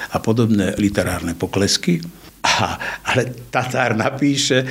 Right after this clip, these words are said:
že všetci tam boli a dohadovali sa o vláde, áno, okrem Budaja, Mečiara a Kňažka.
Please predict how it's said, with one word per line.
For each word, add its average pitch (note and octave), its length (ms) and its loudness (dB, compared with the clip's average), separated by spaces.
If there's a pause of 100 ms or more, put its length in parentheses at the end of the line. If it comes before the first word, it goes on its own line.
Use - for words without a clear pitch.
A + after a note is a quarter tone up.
(160)
že F2+ 160 -4
všetci - 400 2
tam D#2+ 320 -2
boli A#2 320 4
a G#2+ 80 2
dohadovali A2 640 2
sa B2 240 0
o B2+ 160 2
vláde, C3 480 2 (240)
áno, A2+ 400 0 (400)
okrem F3+ 560 2
Budaja, D3+ 640 2
Mečiara A#2+ 640 2
a F#2+ 160 0
Kňažka. - 560 -4